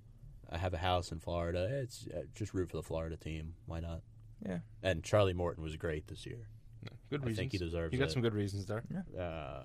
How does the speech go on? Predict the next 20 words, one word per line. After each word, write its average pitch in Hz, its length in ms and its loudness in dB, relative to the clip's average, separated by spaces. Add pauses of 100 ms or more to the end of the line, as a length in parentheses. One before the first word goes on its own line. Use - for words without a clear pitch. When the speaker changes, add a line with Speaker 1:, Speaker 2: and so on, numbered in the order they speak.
Speaker 1:
and 123 160 6
yeah, 147 240 6
and 104 120 0
then 104 280 0
the 117 100 2
Indians 117 300 4
have 110 180 4
won 107 160 4
four 107 220 4
in 101 60 4
a 98 40 4
row, 98 180 6
though. 87 140 2
They're 90 120 2
kinda 90 240 -2
scary. 80 440 -4 (500)
Uh, - 200 -12 (160)
the - 60 -4
National 160 400 4
League 165 300 4